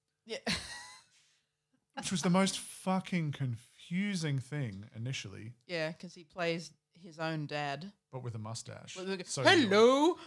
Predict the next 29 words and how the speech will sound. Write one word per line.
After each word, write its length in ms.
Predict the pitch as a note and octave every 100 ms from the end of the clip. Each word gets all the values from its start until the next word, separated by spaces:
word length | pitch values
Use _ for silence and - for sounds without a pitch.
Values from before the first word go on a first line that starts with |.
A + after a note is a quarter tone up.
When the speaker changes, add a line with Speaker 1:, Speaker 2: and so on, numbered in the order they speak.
| -
Speaker 1:
my 380 | C#4 F#4+ G4+ F#4
name 440 | A#3 A#3 C4 C4+ D4
is 320 | E4 D#4 A#3+ - _ _ -
Mister 540 | F#3+ C#4+ - - F4
Dad." 720 | B3 F#4 F4+ E4+ C#4 G#3+ A#3+ C4+ D4+
<laughs> 100 | D#4 - - - - - A4+
Speaker 2:
Yeah, 100 | B3+
Speaker 1:
Like 160 | G#4 -
with, 140 | G#4+
Speaker 2:
it's 260 | E4 E4 -
like 100 | F#3+
some 140 | -
Speaker 1:
with 80 | E3+
a, 40 | -
Speaker 2:
Clark 280 | D#3+ E3+
Kent 280 | - E3+ A#3+
Speaker 1:
<laughs> 120 | A4 A4+
Speaker 2:
shit. 240 | F4 F4
Speaker 1:
like 220 | D#4+ G#3+
a 20 |
Speaker 2:
"No, 120 | C#3+ D3+
I 340 | F3+ A3 A#3
am 60 | D3
Speaker 1:
comb. 80 |
Speaker 2:
Superman. 580 | B2+ - G3+ - C3+ B2
Who 200 | D3 A#3+
is 220 | C#4+ D4 -
that? 460 | D#3 A#2+ G2 - - B3+ -
What? 960 | E3 F3+ F#3+ C4+ D#4 F4 F4 F4+ -